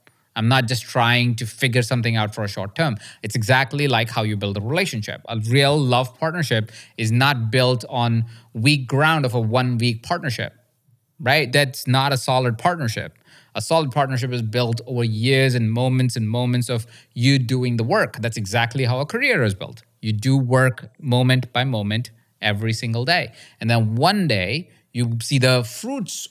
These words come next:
of that work that you've done, right? So that's kind of how a career is built.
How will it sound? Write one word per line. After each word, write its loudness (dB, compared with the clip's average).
of 0
that 2
work -6
that -6
you've -8
done, -8
right? -2
So -2
that's 0
kind -2
of 0
how 0
a 0
career 0
is 2
built. -4